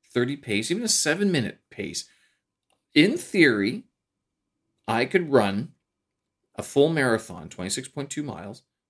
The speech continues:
forty-four kilometers, before work. It, it would suck. And you're, uh, and you'd be like, "Well, Steve, why, why would you wanna start at three o'clock in the morning?" And so I, I'm thinking about this because, uh, so there's a few things. Number one,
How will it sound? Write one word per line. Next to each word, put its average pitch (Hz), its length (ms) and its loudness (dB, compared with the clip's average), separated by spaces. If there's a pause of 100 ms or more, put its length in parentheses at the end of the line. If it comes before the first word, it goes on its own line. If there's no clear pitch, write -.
forty-four 110 460 -6
kilometers, 101 560 -8 (720)
before 120 320 0
work. - 300 -8 (1000)
It, 165 240 -4
it 92 120 -2
would 87 120 -8
suck. - 480 -4 (260)
And 151 100 0
you're, 151 120 2
uh, 123 220 -4 (100)
and 147 100 -2
you'd 135 100 -2
be 131 80 4
like, 117 140 2
"Well, 120 140 4
Steve, - 180 -2
why, 135 140 2
why 147 160 0
would 156 100 2
you 151 80 0
wanna 139 140 0
start 110 240 0
at 90 60 -10
three - 200 -4
o'clock 95 380 -4
in 101 40 -6
the - 20 -6
morning?" 104 180 -4 (400)
And 185 80 0
so 214 280 4
I, - 160 -6
I'm 185 220 0
thinking 330 380 0
about 139 240 2
this 113 160 0
because, 143 320 -2 (500)
uh, - 40 -18 (340)
so - 140 2
there's 180 120 8
a 175 60 6
few 254 240 0
things. 113 440 0
Number 196 220 2
one, 123 380 2